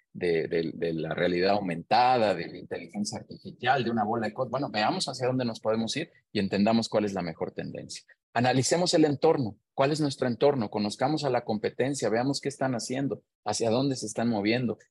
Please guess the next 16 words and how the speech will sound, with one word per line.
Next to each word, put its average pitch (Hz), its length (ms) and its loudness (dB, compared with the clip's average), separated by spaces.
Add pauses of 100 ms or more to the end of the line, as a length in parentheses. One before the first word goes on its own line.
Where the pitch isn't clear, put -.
(280)
qué 135 140 4
necesidades 113 720 2
tiene 101 240 0
el 90 120 -4
cliente 98 340 0
también 92 540 -2 (180)
o 87 120 -4
nuestros - 360 -6
prospectos - 560 -4
para 87 240 -4
poder 98 260 0
atender. 113 460 -2 (220)
Entendamos 104 640 2
bien 101 180 2
el 95 140 0
entorno. 76 360 -6